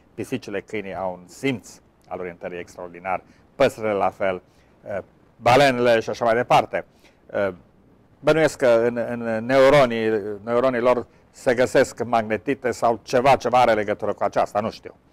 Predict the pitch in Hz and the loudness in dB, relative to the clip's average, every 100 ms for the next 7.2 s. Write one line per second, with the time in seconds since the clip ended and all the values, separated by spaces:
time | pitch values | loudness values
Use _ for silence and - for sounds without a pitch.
0 | _ _ _ - - 170 156 131 123 127 | _ _ _ -8 -2 0 0 0 2 0
1 | - 147 147 127 _ _ 143 135 151 120 | 2 2 2 0 _ _ 0 2 2 0
2 | 104 95 - 90 - - _ _ _ _ | -2 -4 -6 -8 -10 -20 _ _ _ _
3 | - 143 131 - 113 101 _ - 139 123 | 0 2 2 0 -2 -2 _ -6 -4 0
4 | 127 123 117 135 110 107 104 104 92 95 | 2 0 -2 -4 -6 -4 -6 -6 -8 -8
5 | 80 76 _ _ _ _ _ _ _ - | -8 -14 _ _ _ _ _ _ _ -10
6 | 127 185 170 156 170 147 127 117 - 87 | 0 2 2 2 4 4 4 0 -2 -12
7 | - - | -14 -20